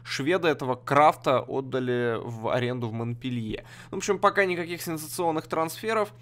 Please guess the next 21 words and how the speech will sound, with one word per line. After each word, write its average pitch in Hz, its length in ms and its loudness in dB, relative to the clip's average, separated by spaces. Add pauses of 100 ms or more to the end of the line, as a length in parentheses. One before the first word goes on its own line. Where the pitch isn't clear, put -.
(280)
Может 151 400 -2
быть, 143 160 -2
летом 175 380 -2
Ньюкасл 135 640 0
что-то 127 400 -6
изменит, 135 500 -6
и 127 320 -8
мы 123 160 -12
с - 80 -16
вами 127 260 -6 (140)
это 127 220 -12
увидим. 139 280 -8 (1120)
Итак, 202 540 2
седьмое 156 380 0
сентября 147 420 0
две 123 100 -2
тысячи 139 320 -6
двадцатого 127 800 -2
года 151 480 2
Ньюкасл 123 1000 0
подписывает, 110 1080 -6